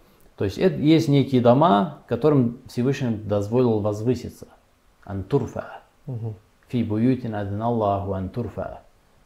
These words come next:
Speaker 1: В домах, которым дозволено возвыситься, "ва юдкара фиха смуху", и в
Speaker 2: Мы
Speaker 1: которых
Speaker 2: говорим щас про положение, да? Воз-,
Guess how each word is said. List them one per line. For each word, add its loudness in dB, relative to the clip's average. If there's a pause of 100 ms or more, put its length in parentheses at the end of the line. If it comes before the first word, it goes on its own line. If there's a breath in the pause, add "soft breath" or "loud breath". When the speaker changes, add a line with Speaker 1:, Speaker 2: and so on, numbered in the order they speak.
(200)
Speaker 1:
В -8
домах, -2
которым -2
дозволено -2
возвыситься, -2 (240 loud breath)
"ва -6
юдкара 0
фиха -6
смуху", -6
и -6
в -12
Speaker 2:
Мы -16
Speaker 1:
которых 4
Speaker 2:
говорим 6
щас 2
про 0
положение, 2
да? -4
Воз-, 0